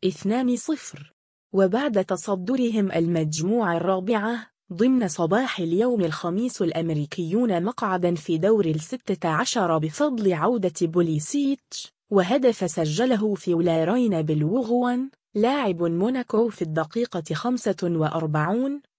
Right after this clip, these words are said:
وآخر أحرزه مالك تيلمان، لاعب وسط باير ليفركوزن في الدقيقة اثنان وثمانون.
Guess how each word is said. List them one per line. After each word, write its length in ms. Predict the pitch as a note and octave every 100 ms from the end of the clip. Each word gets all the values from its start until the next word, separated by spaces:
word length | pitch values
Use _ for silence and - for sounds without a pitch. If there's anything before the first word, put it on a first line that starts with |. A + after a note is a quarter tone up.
| -
وآخر 600 | G3 A#3+ B3+ - G#3+ G3+ -
أحرزه 680 | D3+ A3+ B3 B3 A#3 A3+
مالك 420 | G3 G#3 G#3 D#3 -
تيلمان، 840 | - F3 D#3 D#3+ G3 A3+ B3+ B3+ _ -
لاعب 440 | G#3+ C4+ D#4 A3 F3+
وسط 560 | F3 E3+ B3+ - D#3
باير 600 | D3+ E3 G#3+ B3+ A#3+ E3
ليفركوزن 880 | E3 D#3+ D3+ E3 D#3 A3+ A#3+ G#3 G#3
في 140 | G3 F3
الدقيقة 580 | D#3 D#3+ - B3+ -
اثنان 680 | E3 E3+ D3+ G#3 B3 B3 G#3+
وثمانون. 1000 | G3 G3 G#3 G#3 G3+ G#3+ C#4 G3 D3